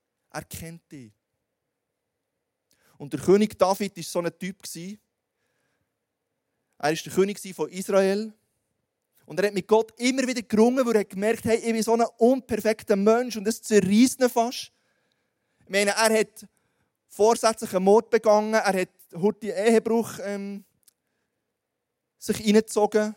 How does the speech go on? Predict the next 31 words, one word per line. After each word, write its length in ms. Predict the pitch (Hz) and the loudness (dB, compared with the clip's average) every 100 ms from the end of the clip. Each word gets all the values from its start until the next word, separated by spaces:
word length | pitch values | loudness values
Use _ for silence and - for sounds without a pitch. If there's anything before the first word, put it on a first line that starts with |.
| _ | _
weil 80 | 185 | -14
es 100 | 190 | -12
gerade 140 | 196 | -8
gäbig 300 | - 196 202 | -4 -4 -4
ist 160 | 196 - | -8 -4
gegangen 280 | 170 175 190 | -2 -2 -4
und 160 | 180 | -8
die 40 | 190 | -4
Lust 220 | 190 - | -2 -4
ein 60 | 190 | -8
bisschen 160 | 254 | -8
grösser 300 | 170 180 196 | -2 -2 -4
war, 80 | 196 | -10
weil 840 | - - 190 196 - _ _ 147 | -12 -14 -14 -16 -20 _ _ -20
die 60 | - | -10
Frau 200 | 170 185 | -4 -2
ist 80 | 165 | -2
halt 160 | 165 | -6
so 60 | 170 | -8
schön 300 | - 170 185 | -8 -8 -8
war. 340 | - 190 196 - _ _ _ _ _ _ _ _ _ _ _ _ _ | -16 -18 -18 -20 _ _ _ _ _ _ _ _ _ _ _ _ _
Und 200 | - 247 _ - | -16 -16 _ -6
andere 320 | 170 190 202 | -4 -2 -4
Sachen, 400 | 185 175 - 156 | -4 -6 -8 -8
die, 180 | 139 120 | -8 -8
die 80 | 139 | -8
ich 80 | 156 | -10
jetzt 140 | - | -8
nicht 300 | 160 160 156 | -10 -12 -16
aufzählen 380 | 165 - 160 110 | -18 -14 -12 -10
muss. 140 | 101 | -12